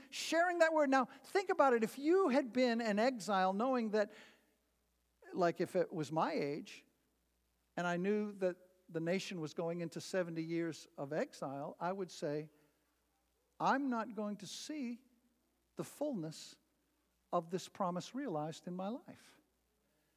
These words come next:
And yet, even to that generation, he said to them, "Pray for the peace of the city." I'm talking about appropriating the prophetic promises of God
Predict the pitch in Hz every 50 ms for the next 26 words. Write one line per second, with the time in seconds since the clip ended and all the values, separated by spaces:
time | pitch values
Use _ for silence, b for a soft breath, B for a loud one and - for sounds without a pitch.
0 | _ _ _ _ _ _ _ _ _ _ _ _ _ _ - 208 208 233 254 254
1 | 269 294 262 277 262 - 269 247 196 240 269 320 339 277 202 269 277 269 247 240
2 | 247 285 339 - 247 - - 233 208 208 247 269 - - - 285 254 196 - -
3 | 220 175 165 254 349 370 311 226 180 175 196 208 220 - - _ _ _ _ _
4 | _ _ _ _ _ _ _ _ - - 196 170 156 - - 156 135 - - 170
5 | 139 - - - 113 - 120 - - 165 135 113 - _ _ _ _ _ _ _
6 | _ _ _ _ _ _ _ _ _ _ _ _ _ _ _ _ _ _ _ _
7 | _ _ _ _ _ _ _ _ _ _ _ _ _ _ _ _ _ _ _ _
8 | _ _ _ _ _ _ _ _ _ _ _ - - 185 226 - 247 240 220 -
9 | 208 185 170 170 165 214 - - - - - - - - 208 220 233 226 - -
10 | 143 131 127 123 123 117 - 135 143 143 - _ _ _ _ _ _ _ _ _
11 | _ _ _ _ - - - - - - - - - 185 190 254 262 - - -
12 | - - 202 190 190 190 170 - - 175 131 139 139 117 120 117 135 131 123 107
13 | 101 104 107 -